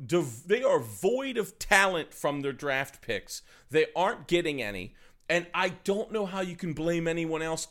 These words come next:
other than the guy that's definitely pulling the trigger. Let's, like, this idea that John Lynch would overrule Kyle Shanahan is insane to me. How could that be possible? So,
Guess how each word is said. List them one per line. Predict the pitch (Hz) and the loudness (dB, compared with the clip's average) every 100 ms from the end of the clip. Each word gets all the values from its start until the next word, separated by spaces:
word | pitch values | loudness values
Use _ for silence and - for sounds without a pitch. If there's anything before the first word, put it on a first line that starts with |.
| 147 | -2
other | 160 170 | -2 0
than | 165 156 | -4 -4
the | |
guy | 151 151 156 151 | -4 -2 -2 -2
that's | 135 135 135 | -4 -6 -8
definitely | 110 156 - 151 139 | -2 -2 0 -4 -6
pulling | 135 160 135 120 | -4 -6 -2 -4
the | 110 | -6
trigger. | - 104 78 - - - - - - | -6 -8 -8 -16 -20 -20 -20 -20 0
Let's, | 175 175 - - - | 0 2 -2 -2 0
like, | 175 170 - | 0 0 -2
this | 165 175 | -4 0
idea | 180 202 160 196 202 | 0 -2 -4 -4 -4
that | - | -4
John | 110 151 156 170 156 | -4 0 0 0 -2
Lynch | 151 127 90 - - _ - - | -2 -2 -4 -12 -14 _ -20 -2
would | 151 151 156 | 0 0 2
overrule | 165 185 170 160 127 139 143 135 | 2 2 0 -2 -2 -2 -2 -4
Kyle | - 151 131 123 | -8 -6 -6 -6
Shanahan | - 123 113 107 95 90 76 85 _ - | -6 -4 -4 -6 -8 -10 -10 -16 _ -8
is | 147 117 | -4 -4
insane | 117 - - 147 120 113 | -4 -2 2 2 0 -4
to | 92 | -6
me. | 80 - _ _ _ _ _ _ _ _ _ _ _ _ | -8 -12 _ _ _ _ _ _ _ _ _ _ _ _
How | - 202 | 2 2
could | 214 220 | 2 0
that | 202 185 | 0 0
be | 180 | -4
possible? | - 156 160 - - - _ _ _ _ _ _ _ _ _ _ _ _ _ _ _ _ | -4 -2 -2 -6 -12 -18 _ _ _ _ _ _ _ _ _ _ _ _ _ _ _ _
So, | - 175 147 131 | -2 4 4 2